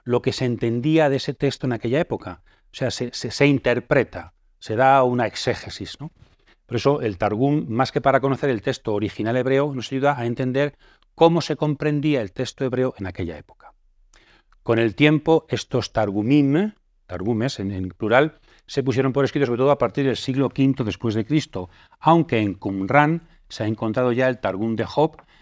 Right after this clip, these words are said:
que sería del siglo primero antes de Cristo, un poco antes quizá,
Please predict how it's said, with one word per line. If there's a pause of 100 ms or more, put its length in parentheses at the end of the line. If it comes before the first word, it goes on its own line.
(100)
que
sería
del
siglo
primero
antes
de
Cristo,
un
poco
antes
quizá,